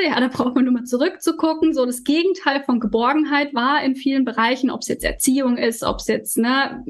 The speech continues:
was auch immer, ähm, sind wir Menschen einfach nicht mehr daran gewöhnt, wie es sich anfühlt, wenn man sich wirklich geborgen fühlt. Wenn man sich wirklich sicher und geborgen fühlt, in sich selbst und auch im Leben.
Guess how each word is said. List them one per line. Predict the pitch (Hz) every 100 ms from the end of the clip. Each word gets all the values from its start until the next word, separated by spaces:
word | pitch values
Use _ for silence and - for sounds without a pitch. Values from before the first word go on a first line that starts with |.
| -
was | 233 220
auch | - 220
immer, | - 277 285 311 - - - - - -
ähm, | 247 247 262 262 254 254 _ _
sind | 254 240 311
wir | 311 262
Menschen | 240 262 277 285 262
einfach | 240 247
nicht | 247 247
mehr | 254
daran | 226 220 220
gewöhnt, | 214 233 285 302
wie |
es | 247
sich | 240 220
anfühlt, | 220 247 262 262
wenn | 233
man | 226
sich | 220 208
wirklich | 226 247 285
geborgen | 269 254 240 -
fühlt. | - - - - _ _ _ _ _ _
Wenn | 226
man | 233
sich | 233 226 226
wirklich | 262 302 311 311 311 -
sicher | 240 254 247 226
und | 226 220
geborgen | 220 226 220 214
fühlt, | - 220 - - -
in | 277 277
sich | 247 -
selbst | 233 247 254
und | 233
auch | - 214
im | 226
Leben. | 214 214 220 214